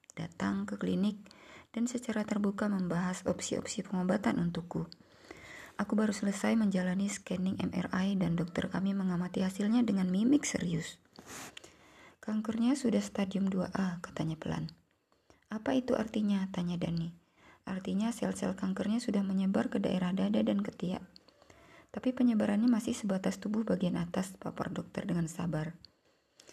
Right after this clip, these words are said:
Sekarang mari kita ops-, mencari opsi pengobatan yang tersedia untuk Anda. Kalau boleh saya sarankan, mungkin Anda menjalankan kombinasi kemoterapi dan penyinaran. "Aku tak mau dikemo,"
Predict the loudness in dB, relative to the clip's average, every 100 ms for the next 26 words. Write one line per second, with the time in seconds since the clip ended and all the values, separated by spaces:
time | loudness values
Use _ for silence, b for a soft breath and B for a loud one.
0 | B -12 -4 0 2 2 0 -2 0 -2
1 | -2 -6 -14 -8 -4 -2 -2 0 -2 -2
2 | -2 0 0 0 0 0 2 0 0 -4
3 | 0 0 0 -4 -4 -2 0 0 -4 B
4 | B B B B B B -10 -6 -2 0
5 | 0 -2 -4 -4 -4 -2 -4 0 2 2
6 | 0 B B B B _ -2 0 2 4
7 | 4 4 2 2 2 0 0 2 2 2
8 | 0 0 0 2 2 0 -4 0 2 2
9 | 0 -2 0 0 0 -4 -6 -14 _ _
10 | _ _ _ _ _ _ _ _ _ _
11 | -20 -20 B B B B B _ -6 -2
12 | 0 0 2 0 0 0 2 2